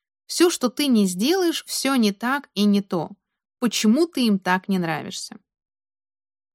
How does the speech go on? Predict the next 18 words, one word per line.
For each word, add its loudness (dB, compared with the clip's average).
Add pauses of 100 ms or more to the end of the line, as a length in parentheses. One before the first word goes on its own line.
(140)
Да 2
нет, -2 (300)
нравишься, 2
конечно. -4 (440)
Пусть 0
тебя 2
одёргивают, -2
критикуют, -2 (260)
придираются, 0 (240)
всё -2
равно 0
любуются 2
тобой – -2 (280)
и, 2
наверное, 2
очень 0
удивляются 0
тому, -2